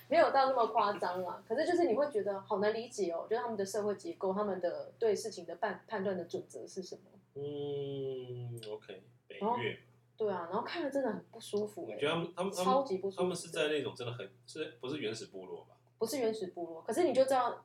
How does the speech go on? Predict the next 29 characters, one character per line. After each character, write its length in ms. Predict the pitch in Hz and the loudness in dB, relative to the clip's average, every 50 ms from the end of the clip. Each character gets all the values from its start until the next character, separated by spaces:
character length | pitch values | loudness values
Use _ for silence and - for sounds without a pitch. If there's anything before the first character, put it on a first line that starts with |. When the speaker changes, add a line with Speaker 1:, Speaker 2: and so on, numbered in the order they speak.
| _ - | _ -4
Speaker 1:
哎， 280 | - 233 247 247 240 - - | -2 -2 -2 -2 -4 -6 -2
我 100 | - 208 | 4 10
不 60 | 285 | 10
知 60 | 381 | 10
道 0 | |
你 40 | 381 | 10
有 40 | 277 | 10
没 60 | 226 | 6
有 60 | 208 208 | 4 4
看 180 | - 269 262 | 2 0 2
过 120 | 262 247 262 | 2 2 2
那 80 | 247 - | 0 -2
种， 180 | 208 160 - - | -4 -6 -6 -8
就 100 | 202 202 | -12 -12
是 400 | - 214 214 202 190 180 170 - | -8 -4 0 0 0 0 -2 -2
台 140 | - 226 247 | 2 4 4
湾 120 | 294 294 | 4 4
原 100 | 233 208 | 0 0
住 120 | - - 220 | -2 0 0
民 140 | 196 185 | 0 0
也 160 | 180 175 165 165 | 0 -2 -6 -4
有， 180 | 175 175 - - | -6 -6 -6 -6
就 100 | 214 214 | -6 0
是 60 | 240 | 0
有 100 | 202 180 | 0 2
那 100 | 202 208 | 2 0
种， 200 | 202 180 143 - - | -2 -4 -6 -8 -8
就 100 | - 208 | -4 -2
是 120 | 208 202 | -2 -2